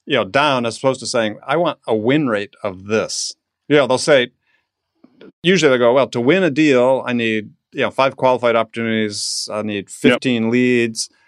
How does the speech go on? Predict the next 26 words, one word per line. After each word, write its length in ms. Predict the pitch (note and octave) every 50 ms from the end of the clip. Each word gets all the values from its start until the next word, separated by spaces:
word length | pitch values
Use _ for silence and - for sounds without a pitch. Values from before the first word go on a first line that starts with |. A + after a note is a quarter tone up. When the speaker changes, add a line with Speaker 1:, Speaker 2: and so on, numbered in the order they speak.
| _ _
Speaker 1:
so 160 | _ - A#2
I'm 40 | A2
gonna 80 | A2 A2
have 120 | A2+ A2
to 100 | A2 A2
have, 300 | G#2+ A2+ A2+ A2+ A2 G#2
you 80 | A2+ A#2
know, 100 | G2+ F#2+
forty-five," 500 | - - B2+ B2+ B2 A2+ - A#2+ B2 - - _ _ _ _ _ _ _ -
as 220 | - C#3 C3 -
opposed 220 | - E3 F3+ F3
to 60 | - A#2+
saying, 360 | - C#3 B2+ A#2 A2 G#2+ - _ _ _ _ _ _ _ -
"We 140 | C3 C#3 F#3+
wanna, 260 | A3 E3 D3 D#3 D3 _ _ _ -
we 200 | B2+ B2 D3+ G3
should 180 | F3 - D#3+
be 80 | B2+ C3+
able 140 | B2+ A#2+ A2+
to 120 | A2+ G#2+
have 300 | G2+ A2 G#2 G2+ G2+ - _ _ -
a 80 | - A#2+
forty 240 | - - E3 D#3+ C#3+
percent 280 | C3+ A#2+ A2+ A#2+ G2 -
win 180 | A#2+ C3 B2
rate." 180 | G#2 F2+ D2+ -